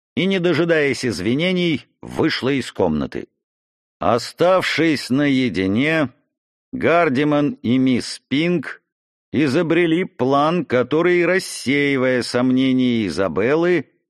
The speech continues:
в то же время отвечал на оскорбительное недоверие к честности намерений Гардимана формальным и публичным оглашением брака.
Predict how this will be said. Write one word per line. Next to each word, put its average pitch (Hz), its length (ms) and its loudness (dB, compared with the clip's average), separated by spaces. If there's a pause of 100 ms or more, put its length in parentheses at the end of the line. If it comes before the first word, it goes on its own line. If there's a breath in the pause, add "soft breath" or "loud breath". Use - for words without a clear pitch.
(140)
в - 120 -20
то 170 160 2
же 190 160 2
время 175 360 0
отвечал 156 640 0
на 165 200 0
оскорбительное 151 920 -2
недоверие 143 800 2
к - 80 -14
честности 139 680 -4
намерений 143 640 0
Гардимана 131 840 0 (400)
формальным 147 1040 0 (220)
и 160 120 0
публичным 165 880 0
оглашением 135 880 0
брака. 69 520 -2